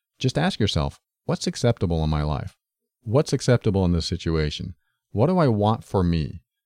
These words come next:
And then be okay being selfish. There's a big difference between being self-serving and the selfish that we hear about. The selfish that we,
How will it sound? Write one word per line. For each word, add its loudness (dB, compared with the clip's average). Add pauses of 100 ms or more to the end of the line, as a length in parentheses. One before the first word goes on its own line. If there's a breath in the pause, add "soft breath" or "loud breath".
(140)
And 4
then 2
be 4
okay 0
being 4
selfish. -2 (680)
There's 0
a 4
big 0
difference 4
between 4
being 4 (320)
self-serving 2 (340)
and 2
the 0
selfish 0
that 0
we 0
hear 0
about. -6 (560)
The -2
selfish -2
that 0
we, 2